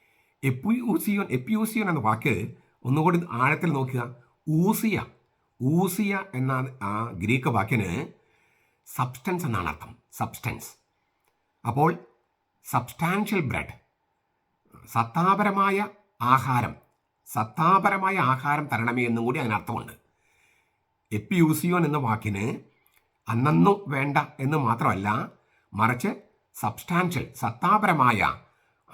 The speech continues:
ആഴത്തിലുള്ള ആഹാരം കൂടി വേണം. സോളിഡ്, അതായത് പാല് മാത്രം പോരാ, സോളിഡായ കട്ടിയായ ഭക്ഷണം വേണം എന്ന അർത്ഥത്തിലല്ല. സബ്സ്റ്റാൻഷ്യൽ എന്ന് പറഞ്ഞാൽ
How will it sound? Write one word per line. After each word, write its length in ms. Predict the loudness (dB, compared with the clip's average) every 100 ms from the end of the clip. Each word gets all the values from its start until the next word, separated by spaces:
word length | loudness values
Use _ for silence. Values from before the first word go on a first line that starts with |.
| -10 4
ആഴത്തിലുള്ള 840 | 8 8 6 0 0 2 0 -2
ആഹാരം 560 | -2 4 6 6 6 0
കൂടി 200 | -4 -2
വേണം. 420 | 0 2 2 0 -12 _ _ _ -8
സോളിഡ്, 680 | -2 4 6 6 2 -2 -4
അതായത് 240 | -4 2
പാല് 300 | 6 6 6
മാത്രം 320 | 2 2 0
പോരാ, 200 | 0 -2
സോളിഡായ 460 | -2 0 0 0 -2
കട്ടിയായ 600 | -4 0 4 4 4 -2 -6 _ -4
ഭക്ഷണം 320 | -2 0 2
വേണം 260 | 2 0 -2 -8
എന്ന 140 | -2
അർത്ഥത്തിലല്ല. 720 | -2 0 -2 0 0 0 -2 -8 _ -8
സബ്സ്റ്റാൻഷ്യൽ 680 | -8 -4 2 2 2 0
എന്ന് 120 | -2
പറഞ്ഞാൽ 440 | -2 -4 -2 -2